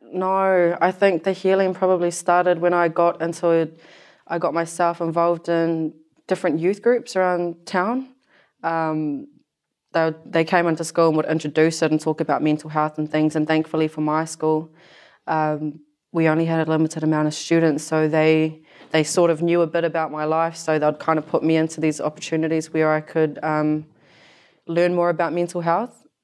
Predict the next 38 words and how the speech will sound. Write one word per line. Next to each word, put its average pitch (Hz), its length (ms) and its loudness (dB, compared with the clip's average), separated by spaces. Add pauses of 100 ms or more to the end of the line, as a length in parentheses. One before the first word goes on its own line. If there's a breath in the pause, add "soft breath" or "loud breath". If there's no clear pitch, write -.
And 170 160 2
then 165 200 2
from 160 260 -2
there, 170 580 4
I 165 180 2
had 160 340 -2
two 165 200 -2
mentors, 156 760 0
um, 151 300 -2
Neihana 156 380 -2
and 147 80 -6
Te 156 100 -18
Pai, 156 480 -4 (360 soft breath)
and 156 200 -2
they 156 100 0
helped 156 240 -2
me 156 140 -2
out 156 140 0
a - 40 -4
lot 151 320 0
with, 147 540 -4
um, 143 540 -2 (600)
understanding 151 560 -2
mental 147 240 -4
health, 147 340 -2
understanding 143 440 -8
suicide, 147 480 -4
depression, 147 640 -6 (300 loud breath)
and 147 120 2
that 143 100 2
it 143 40 2
was 139 160 -2
okay, 139 600 -2 (520 soft breath)
and, 147 400 0
um, 143 560 -2 (540)
different 147 400 -4
ways 143 360 2
and 139 300 -2